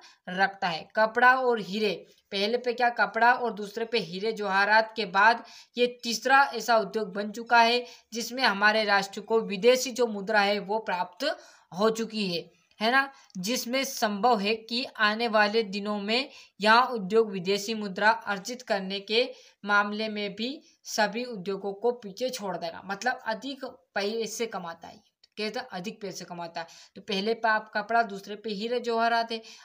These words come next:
अब आने वाले दिनों में ऐसी संभावना बताई जा रही है कि ये उद्योग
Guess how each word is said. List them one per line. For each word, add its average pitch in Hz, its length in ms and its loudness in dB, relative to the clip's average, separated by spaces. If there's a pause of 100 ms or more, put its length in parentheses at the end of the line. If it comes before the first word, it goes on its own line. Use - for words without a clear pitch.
अब 220 160 -2 (400)
आने 208 240 -4
वाले 240 240 2
दिनों 208 220 -8
में 233 100 -6
ऐसी 220 160 -6
संभावना 202 640 0
बताई 214 360 0
जा 202 140 0
रही 196 240 -6
है 214 80 -6
कि 214 160 -18
ये 202 160 -4
उद्योग 202 440 -2